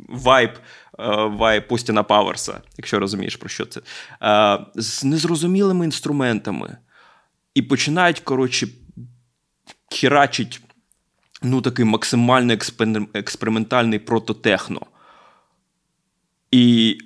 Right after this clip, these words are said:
от всі сидять приблизно з таким, е, обличчям обличчя, як в тебе зараз. Ну, тобто, відсотків вісімдесят шукає речі, думає, як викликати поліцію, бо мобільних телефонів вже ще не придумали в сімдесятому році.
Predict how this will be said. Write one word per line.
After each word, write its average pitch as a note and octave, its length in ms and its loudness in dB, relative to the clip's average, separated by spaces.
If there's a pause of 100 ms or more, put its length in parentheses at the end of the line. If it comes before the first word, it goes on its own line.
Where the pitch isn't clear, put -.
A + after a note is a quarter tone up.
(140)
от B2 240 0
всі - 220 2
сидять C#3+ 400 0
приблизно A#2 420 -2
з - 80 -10
таким, A#2 500 -2 (160)
е, - 40 -6 (340)
обличчям A#2+ 520 2
обличчя, A#2+ 400 0
як G#2 140 -2
в - 60 -14
тебе G2+ 320 0
зараз. - 460 -2 (140)
Ну, D#3 100 6
тобто, D3+ 360 2 (520)
відсотків D3 540 0
вісімдесят C#3 840 -4
шукає C#3+ 460 2
речі, D#3 760 0 (180)
думає, B2+ 480 2
як B2+ 240 0
викликати B2 440 0
поліцію, - 460 -2
бо G#2 120 -4
мобільних A2+ 420 0
телефонів A2 460 -4
вже G2+ 140 -10
ще - 280 -6
не G#2 120 -6
придумали D#3+ 520 -4
в - 40 -10
сімдесятому G#2+ 640 -4
році. - 380 -4